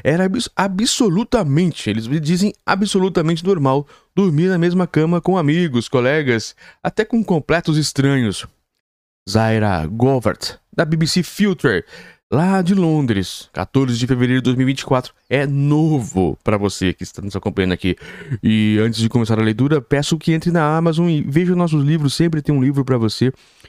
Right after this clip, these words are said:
Inclusive, nós temos um livro que é sobre como dormir melhor.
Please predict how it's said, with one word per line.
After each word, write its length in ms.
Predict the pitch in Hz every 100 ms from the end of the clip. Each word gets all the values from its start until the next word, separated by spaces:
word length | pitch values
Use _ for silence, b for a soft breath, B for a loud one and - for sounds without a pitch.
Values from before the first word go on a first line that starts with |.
| -
Inclusive, 340 | 151 147 165
nós 160 | 175 156
temos 240 | 175 165
um 120 | 165
livro 340 | 143 175 175 170 B B
que 120 | - 156
é 40 |
sobre 320 | - 175 165
como 280 | 147 180 180
dormir 360 | 170 147 139 156
melhor. 600 | 156 107 104 95 95